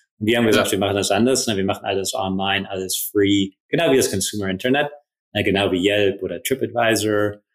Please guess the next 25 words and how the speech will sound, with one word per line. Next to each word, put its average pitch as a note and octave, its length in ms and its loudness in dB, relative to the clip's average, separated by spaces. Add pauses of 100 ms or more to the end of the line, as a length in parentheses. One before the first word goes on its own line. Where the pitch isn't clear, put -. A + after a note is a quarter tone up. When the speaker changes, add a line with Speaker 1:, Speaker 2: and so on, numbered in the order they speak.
(240)
Speaker 1:
weil G#2+ 180 2
wir A2 80 4
dachten A2+ 300 0
auch G#2+ 120 0
eben, G#2+ 180 2
es G2 120 -2
gibt B2 160 -2
auch G2 100 -2
viele G2+ 220 0
kleine A2 340 0
Unternehmen, G#2 680 -4
S - 180 -4
M G2 160 -8
Bs, G2+ 640 -4 (280)
viele A2+ 240 2
auch F#2+ 40 -2
mittelständische G#2+ 760 0
Unternehmen G2+ 760 0
oder F#2+ 180 -4
Mid-Market-Firmen, G2+ 880 -2
die G2 100 -10
genauso G2+ 540 2
auch F#2+ 280 0
guten G2+ 280 -6
Rat F#2+ 180 -2